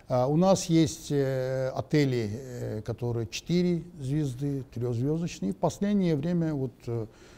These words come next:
очень сильно развиваются хостелы, то есть развивались хостелы, скажем так. Но, а, мы уверены в будущем,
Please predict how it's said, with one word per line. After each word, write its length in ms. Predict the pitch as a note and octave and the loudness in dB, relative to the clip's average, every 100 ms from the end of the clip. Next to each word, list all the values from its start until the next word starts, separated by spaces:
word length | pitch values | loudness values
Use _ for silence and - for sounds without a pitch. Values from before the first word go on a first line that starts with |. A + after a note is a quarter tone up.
| - | -10
очень 300 | - D#3 D3 | -2 -2 0
сильно 420 | A#2+ - C#3+ B2+ A#2 | -2 0 0 0 0
развиваются 920 | A#2 G#2+ A#2 B2 D3 C3 - C#3 C3+ - - - - - | -2 -2 -2 0 0 -2 -2 -2 -4 -10 -20 -20 -20 -4
хостелы, 600 | - D3+ - G2+ F2 F2+ - _ - _ - | 4 4 2 -6 -8 -14 -20 _ -20 _ -12
то 80 | G#2 | -12
есть 120 | - - | -12 -8
развивались 920 | A#2 A#2+ A2 G#2+ C#3+ B2+ A#2 A2 - - - | -2 0 0 2 2 2 0 -2 -6 -18 -10
хостелы, 380 | A2+ - F2+ F2 | -8 -8 -12 -12
скажем 420 | - G2+ G2 F#2+ | -12 -10 -8 -8
так. 200 | - F2 - | -8 -12 0
Но, 400 | D#3+ A#3+ A#3+ - - - - - - - | 4 6 4 -8 -20 -20 -20 -20 -20 -10
а, 420 | B2 A#2+ A#2 A2+ | -4 0 0 0
мы 220 | A#2 E3 | 4 6
уверены 580 | G3 D#3+ D3+ C3 B2 A2+ | 8 10 10 10 6 4
в 40 | A2 | 2
будущем, 640 | A2+ G2+ G#2+ - C#3 | 2 2 0 0 -2